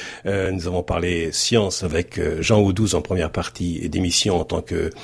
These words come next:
astrophysicien. Euh, maintenant, c'est Jacques Arnoux, il est théologien, il est chercheur au Centre national d'études spatiales. Avec vous, cette, cette question, euh, qu'est-ce que la Bible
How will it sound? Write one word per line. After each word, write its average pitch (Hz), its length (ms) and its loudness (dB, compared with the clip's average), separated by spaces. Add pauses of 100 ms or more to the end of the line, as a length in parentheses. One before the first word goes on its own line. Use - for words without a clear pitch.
(300)
astrophysicien. 92 880 0
Euh, 95 640 0
maintenant, 104 340 0
c'est 98 220 -2
Jacques 127 240 2
Arnoux, 110 320 2
il 107 140 -2
est - 120 -4
théologien, 107 640 2
il 110 140 -2
est 95 80 -2
chercheur - 600 2 (340)
au 101 80 0
Centre 107 360 0
national 98 440 0
d'études 85 380 -4
spatiales. 117 720 0 (160)
Avec 90 220 -2
vous, 127 240 -2
cette, - 260 -4 (260)
cette - 200 -10
question, 151 580 4 (340)
euh, 104 440 -2 (100)
qu'est-ce - 180 4
que 127 100 2
la 98 120 4
Bible 110 540 4